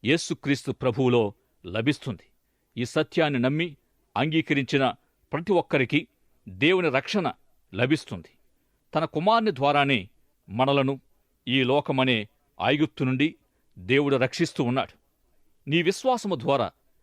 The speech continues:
దేవుని కృపలోనే నీవిట్టి రక్షణ పొందగలవు. అపోస్తలుడైన పౌలు చెప్పుచున్నదేమిటంటే, మనము విశ్వాసము ద్వారా కృపచేతనే రక్షింపబడి ఉన్నాము.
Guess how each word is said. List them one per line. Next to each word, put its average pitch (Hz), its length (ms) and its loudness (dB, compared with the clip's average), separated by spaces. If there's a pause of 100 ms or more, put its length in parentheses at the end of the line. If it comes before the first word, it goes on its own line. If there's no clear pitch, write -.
(200)
దేవుని 165 400 2
కృపలోనే 147 640 0 (480)
నీవిట్టి 143 640 0 (260)
రక్షణ 127 340 -2
పొందగలవు. 117 540 -2 (680)
అపోస్తలుడైన 165 720 2
పౌలు 139 480 0 (580)
చెప్పుచున్నదేమిటంటే, 143 920 -2 (460)
మనము 160 340 0
విశ్వాసము 202 560 -2
ద్వారా 131 360 0 (500)
కృపచేతనే 156 760 0 (360)
రక్షింపబడి 143 680 0
ఉన్నాము. 143 340 0